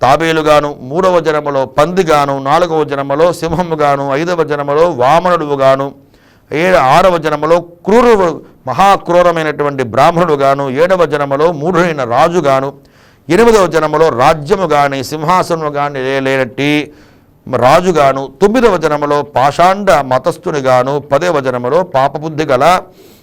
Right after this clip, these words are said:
దయలేని బ్రాహ్మణుడుగాను పుట్టిదవుగాక అని చెప్పేసని ఈ దూర్వాసుడు అంబరీషుణ్ణి మొత్తం మీద శపించి వేశాడు. ఇంకనూ కోపము తగ్గనందున మరలా శపించుటకు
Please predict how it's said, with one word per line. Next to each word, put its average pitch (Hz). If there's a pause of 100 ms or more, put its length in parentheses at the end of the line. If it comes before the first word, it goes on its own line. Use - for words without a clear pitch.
(140)
దయలేని 135
బ్రాహ్మణుడుగాను 135
పుట్టిదవుగాక 117
అని 101
చెప్పేసని 113 (1600)
ఈ 151
దూర్వాసుడు 131 (140)
అంబరీషుణ్ణి 135
మొత్తం 123
మీద 147
శపించి 120
వేశాడు. 95 (1300)
ఇంకనూ 110
కోపము 127
తగ్గనందున 117 (640)
మరలా 127
శపించుటకు 170